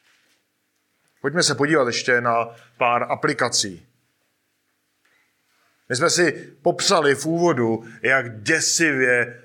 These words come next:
a, a s-, možná strašidelně, můžeme říci, může působit bouře.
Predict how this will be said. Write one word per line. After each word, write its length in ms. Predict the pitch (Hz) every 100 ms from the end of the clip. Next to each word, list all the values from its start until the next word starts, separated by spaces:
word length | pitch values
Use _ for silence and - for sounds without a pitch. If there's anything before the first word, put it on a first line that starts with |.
| _
a, 420 | 120 120 117 113 110 - - _ _
a 100 | 117
s-, 200 | - - 117 _
možná 280 | 120 127 135
strašidelně, 760 | 127 156 156 202 160 139 131 131
můžeme 360 | 131 135 135
říci, 420 | 127 127 135 135 131 - -
může 260 | 143 143 165
působit 560 | 175 196 185 165 151
bouře. 520 | 147 175 139 113 -